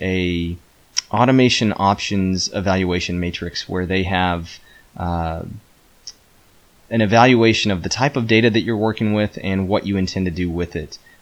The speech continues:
Uh, so on one side you have structured data and on the other side you have unstructured data. And then are you using it to assist in employees' tasks or replace employee tasks? And then they've got,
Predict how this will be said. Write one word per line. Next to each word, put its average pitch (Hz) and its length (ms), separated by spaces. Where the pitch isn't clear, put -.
Uh, 82 280
so 92 380
on 101 200
one 113 140
side 113 180
you 101 80
have 92 100
structured 104 380
data 101 220
and 95 100
on 92 120
the 92 100
other 90 120
side 87 220
you 85 80
have 80 120
unstructured 95 540
data. 85 300
And 101 220
then 104 340
are 95 100
you 95 160
using 107 360
it 98 120
to 104 100
assist 127 380
in 120 80
employees' 113 440
tasks 104 560
or 92 200
replace 90 520
employee 87 380
tasks? 87 520
And 104 100
then 123 120
they've 117 180
got, 117 360